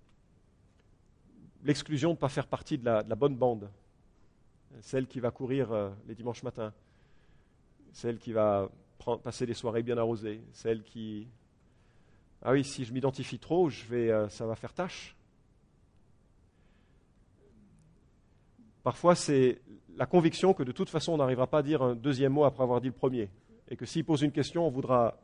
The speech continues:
juste passer sous la table. Et quelles que soient les raisons et les motivations, je crois que nous servons un Christ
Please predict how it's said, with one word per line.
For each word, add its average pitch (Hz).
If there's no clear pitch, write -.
juste 143
passer 139
sous -
la 147
table. 117
Et 131
quelles 226
que 208
soient 185
les 151
raisons 165
et 147
les 143
motivations, 143
je 127
crois 170
que 165
nous 147
servons 143
un 135
Christ -